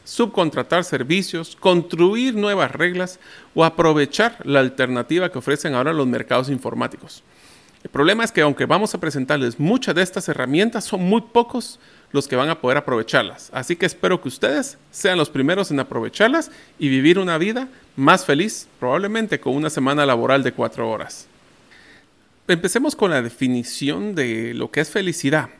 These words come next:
o lo que es fracaso. Es muy ambiguo hablar que el objetivo de la vida es ser feliz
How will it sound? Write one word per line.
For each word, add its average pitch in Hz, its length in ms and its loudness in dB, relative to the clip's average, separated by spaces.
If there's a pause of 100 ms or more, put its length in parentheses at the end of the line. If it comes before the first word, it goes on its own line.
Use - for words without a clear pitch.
(160)
o 180 220 -2
lo 190 160 -2
que 123 100 -4
es 117 80 -4
fracaso. - 480 -2 (680)
Es 202 240 0
muy 302 320 4
ambiguo 180 460 4
hablar 139 340 2
que 175 100 -2
el 151 140 0
objetivo 147 360 0
de - 60 2
la 117 100 2
vida 156 200 2
es - 380 -6
ser 127 220 -4
feliz 226 440 -2